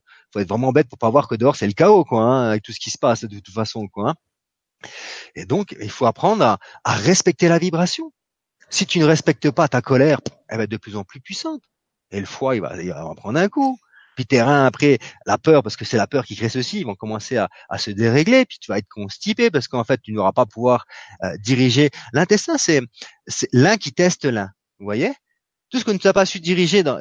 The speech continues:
digérer, diriger, diriger et digérer, on peut le dire de toute façon pareil, c'est à peu près pour moi la, la même chose. Ça, ça vient de,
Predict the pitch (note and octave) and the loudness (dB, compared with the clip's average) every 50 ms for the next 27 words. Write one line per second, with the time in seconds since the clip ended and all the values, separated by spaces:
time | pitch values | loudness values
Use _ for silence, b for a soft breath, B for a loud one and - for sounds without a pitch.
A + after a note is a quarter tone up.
0 | B2 A#2+ A#2 F3 G#3+ G#3+ F#3 E3+ D#3+ C#3+ C#3+ B2+ A2 A2 A#2+ A#2+ B2 A#2 G#2 A#2 | -8 -12 -6 -4 -2 0 2 2 2 4 4 2 0 0 -2 -2 -2 -2 0 -2
1 | G2+ F2+ _ _ _ _ A#2 G#2+ B2+ A#2+ B2+ B2 G#2+ D3 D3 B2+ A2+ A2 A2 G2 | -4 -4 _ _ _ _ -10 -6 -4 -2 -2 -2 2 2 2 2 2 -2 -6 -2
2 | G#2+ A#2+ E3+ C4 D4+ B3+ - C3 A#2 A2+ B2 A#2 G#2+ - G#2+ G2+ A2+ B2+ - - | 0 0 2 0 0 -2 -6 -8 -4 0 0 0 0 -2 -8 -10 -10 -8 -4 0
3 | A2 C#3+ A3 A#3 - - - - G#2+ - - A2+ - A2+ A2 A2+ A#2 A2 G2 F2+ | 0 0 0 -2 -4 -8 -8 -8 -8 -8 -8 -8 -6 -4 -2 0 0 0 0 -2
4 | D#2+ G2+ G#2 G2+ G#2+ - - D#4 D#4 C#4+ E3+ - B B B B B B B B | -2 -4 -6 -6 -8 -8 -8 -6 -6 -8 -8 -10 B B B B B B B B
5 | - - C#3 - - C#3+ C3 F#3 A#3 G3+ C#3 | -8 -6 -4 -2 0 2 4 4 4 2 0